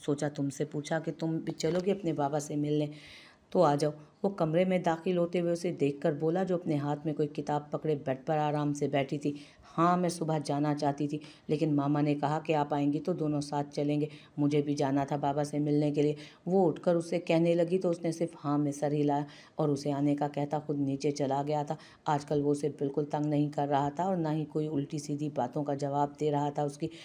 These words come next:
वो अरूश और अपने बच्चे पर किसी तरह का कोई रिस्क नहीं लेना चाहता था। वो चाहता था अरूश खुश रहे, हर वक्त हंसती मुस्कुराती रहे ताकि उसका बच्चा और वो दोनों हेल्दी रहें। लेकिन फिर भी अरूश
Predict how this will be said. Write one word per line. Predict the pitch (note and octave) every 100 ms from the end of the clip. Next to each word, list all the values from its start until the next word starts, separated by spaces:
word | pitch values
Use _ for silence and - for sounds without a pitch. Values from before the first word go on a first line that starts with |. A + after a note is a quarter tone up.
| - -
वो | F#3
अरूश | G3+ D#3 E3 E3+
और | F3+
अपने | F3 F#3 F3+
बच्चे | D3 - F3
पर | F3
किसी | E3+ E3+ F3
तरह | F3 E3 E3
का | E3+
कोई | E3 E3+
रिस्क | D3 D3 -
नहीं | D3+ D3
लेना | D3 D3 C#3+
चाहता | C#3+ C#3+ C#3+
था। | C#3 D3+ - - -
वो | D#3
चाहता | D3 C3+ C3+ D3
था | D3 E3+
अरूश | E3+ D#3 D3 -
खुश | D3+ D3
रहे, | C#3+ D3 - -
हर | D3 D3
वक्त | D3 D3
हंसती | C#3 C3+ E3
मुस्कुराती | D3 C#3+ - C#3 C3 - D#3
रहे | D3 D3 - -
ताकि | C3+ -
उसका | C#3 - C#3
बच्चा | C#3 B2+ E3+
और | E3
वो | D3+ C#3 C#3
दोनों | D3+ D#3 D3+ - - -
हेल्दी | D3+ D3 D3
रहें। | D3 D3 - -
लेकिन | F#3 G3 F#3+
फिर | - D3+
भी | D3 F3+
अरूश | E3+ E3+